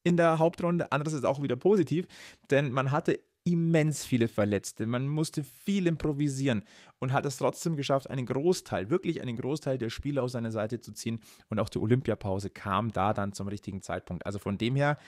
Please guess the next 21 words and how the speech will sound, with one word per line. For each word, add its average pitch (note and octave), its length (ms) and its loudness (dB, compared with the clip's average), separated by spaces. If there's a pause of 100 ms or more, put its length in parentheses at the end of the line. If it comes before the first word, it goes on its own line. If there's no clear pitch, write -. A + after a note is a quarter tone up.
(320)
nichts D3+ 480 2
Schlechtes, - 480 0
wo C3+ 40 0
nicht B2 140 -2
auch G2 120 -2
was F2+ 140 -2
Gutes D#3 320 -2
drin D3 220 -2
ist, A2 260 -4 (400)
deswegen G#2 580 -4 (340)
geht G#2+ 360 -6 (300)
der G#2 80 -4
Münchner A2+ 300 -6
Eishockey-Kosmos G2+ 720 -10
mit G#2 160 -8
einem G2 180 -6
sehr, A2+ 320 0
sehr B2+ 140 -2
guten A2 320 -8
Gefühl F#2 360 -8 (360)
aus F#2+ 360 -2